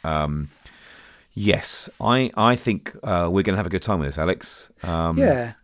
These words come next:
Speaker 2: yeah, I agree. I think the thing
Speaker 1: and
Speaker 2: is
Speaker 1: maybe
Speaker 2: Oh, go on.
Speaker 1: Sorry, Carol.
Speaker 2: I think the thing is, one of the things that's funny is obviously, um, Zero Dawn had D L C and they unlocked a whole, whole area of the map.
Speaker 1: Was that the Frozen,
Speaker 2: Um,
Speaker 1: the Frozen Wilds, isn't
Speaker 2: yeah,
Speaker 1: it?
Speaker 2: that's right, the Frozen Wilds.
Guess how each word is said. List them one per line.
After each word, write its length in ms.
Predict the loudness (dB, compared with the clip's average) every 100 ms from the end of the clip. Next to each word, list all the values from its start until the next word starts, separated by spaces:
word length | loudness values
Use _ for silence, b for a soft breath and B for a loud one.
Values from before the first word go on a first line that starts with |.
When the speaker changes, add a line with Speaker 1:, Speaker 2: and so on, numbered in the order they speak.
| -4
Speaker 2:
yeah, 180 | -2 -2
I 100 | -4
agree. 380 | -4 -4 -4 -14 _
I 60 | 0
think 240 | 2 0 0
the 100 | 0
thing 140 | 4 6
Speaker 1:
and 100 | 6
Speaker 2:
is 120 | 4
Speaker 1:
maybe 180 | 0 -4 -20 -20 _ _ _ -8
Speaker 2:
Oh, 60 |
go 120 | -4 -4
on. 120 | -6 _
Speaker 1:
Sorry, 160 | -4 -2
Carol. 240 | -2 -6 B B B B B -2
Speaker 2:
I 40 |
think 180 | 0 0
the 60 |
thing 160 | 0 2
is, 180 | 2 2
one 120 | -2
of 80 | -2
the 60 | -2
things 260 | -4 -2
that's 240 | -4 -6 -4
funny 280 | -4 -2 -4
is 200 | -4 -8
obviously, 460 | -8 -6 -6 -6
um, 300 | -8 -8 -10 -16 B B B B B _
Zero 260 | 0 2 4
Dawn 420 | 4 0 0 -10 -10
had 320 | -4 -4 -2
D 140 | -4
L 120 | -4
C 380 | -6 -6 -8 -10 _ _ _ _
and 260 | -14 -12 -10
they 140 | -10 -10
unlocked 460 | -8 -10 -10 -12
a 100 | -10
whole, 300 | -8 -8 -8
whole 260 | -8 -6 -6
area 280 | -6 -8 -10
of 80 |
the 60 | -12
map. 240 | -12 -12 -16 B -12
Speaker 1:
Was 80 |
that 120 | -12 -12
the 60 |
Frozen, 340 | -2 0 0 -2
Speaker 2:
Um, 140 | -4
Speaker 1:
the 80 | -6
Frozen 400 | -2 -2 0 -2
Wilds, 280 | -2 -2 -2
isn't 80 | 2
Speaker 2:
yeah, 100 | 2
Speaker 1:
it? 20 |
Speaker 2:
that's 240 | 0 -4
right, 140 | -6 -8
the 80 | -8
Frozen 260 | -10 -10
Wilds. 320 | -12 -12 -14